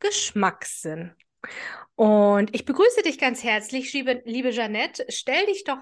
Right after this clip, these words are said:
einmal kurz selber vor. Wer bist du und was machst du?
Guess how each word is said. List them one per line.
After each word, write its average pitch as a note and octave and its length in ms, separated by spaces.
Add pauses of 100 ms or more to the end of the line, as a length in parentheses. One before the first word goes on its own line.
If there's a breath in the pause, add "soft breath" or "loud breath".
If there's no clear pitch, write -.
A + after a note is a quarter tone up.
einmal B3+ 460
kurz A3 420
selber B3+ 600
vor. G3+ 500 (140)
Wer F3+ 220
bist D#4+ 400
du D#4 220
und A3 440
was D4+ 200
machst - 320
du? F3 100